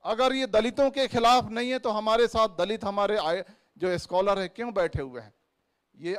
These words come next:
आदिवासियों के खिलाफ है और ये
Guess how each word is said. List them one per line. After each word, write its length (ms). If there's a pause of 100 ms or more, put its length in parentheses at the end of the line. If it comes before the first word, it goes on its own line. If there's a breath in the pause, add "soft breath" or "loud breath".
आदिवासियों 720
के 180
खिलाफ 420
है 180 (600)
और 440 (760)
ये 480